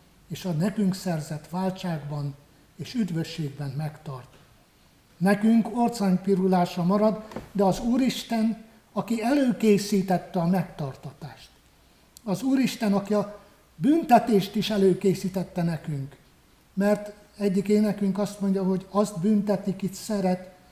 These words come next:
másképp ő nem tehet. Tehát életünkben, amikor büntetést érzünk, akkor is azért kapjuk ezt a büntetést, hogy az Úristennek a kegyelmét hitelesebben, jobban megérthessük,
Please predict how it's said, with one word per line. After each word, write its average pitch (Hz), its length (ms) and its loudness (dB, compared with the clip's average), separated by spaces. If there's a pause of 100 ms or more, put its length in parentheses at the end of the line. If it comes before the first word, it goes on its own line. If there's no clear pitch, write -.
(160)
másképp 202 500 -2
ő 190 120 4
nem 190 280 2
tehet. 151 340 -4 (500)
Tehát 202 260 -4 (180)
életünkben, 226 680 2
amikor 202 400 0
büntetést 214 760 0
érzünk, 190 480 0
akkor 220 300 0
is - 220 0
azért 220 500 2
kapjuk 226 420 -4
ezt 220 200 -8
a 208 80 -4
büntetést, 180 680 -6 (580)
hogy 170 120 -6
az 175 200 -4
Úristennek 208 680 0
a 160 120 -4
kegyelmét 156 680 0 (500)
hitelesebben, 220 1300 0 (300)
jobban 190 840 2 (500)
megérthessük, 214 1160 2